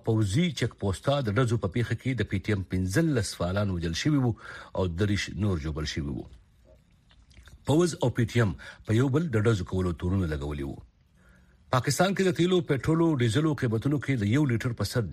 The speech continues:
دېرش روپۍ سیوا کړی شوي دي. د تیلو ګرانولو ته سخت غبرګون ویل شوی دی، خو حکومت ویلي دی، د تیلو قیمتونه سیوا کول ضروري وو. بلې خواته د ملګرو ملتونو سرمنشي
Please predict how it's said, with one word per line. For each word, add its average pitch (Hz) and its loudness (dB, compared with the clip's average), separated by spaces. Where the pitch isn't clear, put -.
دېرش 123 2
روپۍ 98 -2
سیوا 85 -2
کړی 78 -4
شوي 80 -4
دي. - -8
د 82 -4
تیلو 92 -2
ګرانولو 95 0
ته 113 0
سخت - -6
غبرګون 98 0
ویل 101 0
شوی 90 0
دی، - -4
خو 117 0
حکومت 123 2
ویلي 165 4
دی، 185 2
د 120 0
تیلو 156 4
قیمتونه 135 2
سیوا 107 2
کول 151 0
ضروري 95 2
وو. 82 -4
بلې 123 2
خواته 123 2
د 120 0
ملګرو 127 2
ملتونو 123 0
سرمنشي 123 0